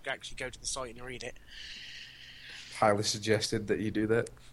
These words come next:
Speaker 1: Uh, yeah, actually, I think so. Um, again, not gonna sp-, speak, speak too much about it, but, um, if you're thinking about getting it, read the review. Um, that's, yeah, all I can say.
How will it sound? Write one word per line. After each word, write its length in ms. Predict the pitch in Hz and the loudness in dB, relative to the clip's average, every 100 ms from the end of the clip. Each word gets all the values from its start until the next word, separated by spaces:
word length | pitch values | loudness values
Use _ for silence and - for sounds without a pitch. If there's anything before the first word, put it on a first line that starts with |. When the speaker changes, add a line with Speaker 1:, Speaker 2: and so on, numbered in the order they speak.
| - - - - | -18 -18 -4 6
Speaker 1:
Uh, 180 | 247 277 | 8 10
yeah, 320 | 294 339 185 | 10 10 8
actually, 400 | 196 208 - 220 | 6 2 0 2
I 80 | 208 | 2
think 240 | 202 208 190 | 0 -2 0
so. 240 | 185 170 | 2 2
Um, 200 | 165 170 - - | 0 -4 -12 -14
again, 280 | 170 170 156 | -2 0 0
not 120 | 165 | -4
gonna 120 | 156 | -6
sp-, 220 | 147 - - | -6 -8 -10
speak, 360 | - - 147 | -4 -2 -2
speak 240 | - 160 143 | -2 -6 -6
too 100 | 147 | -6
much 200 | 139 147 | -6 0
about 260 | 160 165 | 4 4
it, 100 | 160 - | 2 -2
but, 280 | 165 156 - - | -2 -2 -2 2
um, 380 | 160 156 156 151 - - - - - - - - - - - - - - - | 2 2 -4 -10 -18 -20 -18 -16 -14 -14 -16 -16 -14 -14 -14 -16 -16 -12 -2
if 120 | 214 | 0
you're 80 | 202 | 2
thinking 200 | 254 240 | 2 2
about 160 | 202 202 | 4 4
getting 200 | 196 196 | 4 2
it, 60 | 190 | 2
read 180 | 208 202 | 0 0
the 60 | 190 | 0
review. 420 | 190 175 147 135 - - | 0 0 0 -4 -10 -6
Um, 340 | 151 160 156 151 127 - - - - - | 0 0 -2 -8 -18 -18 -18 -18 -20 -10
that's, 200 | 170 - - 185 | -6 -6 -8 -2
yeah, 200 | 190 160 | 4 4
all 120 | 180 202 | 2 0
I 40 | |
can 80 | 175 | 0
say. 220 | 160 143 | 0 -2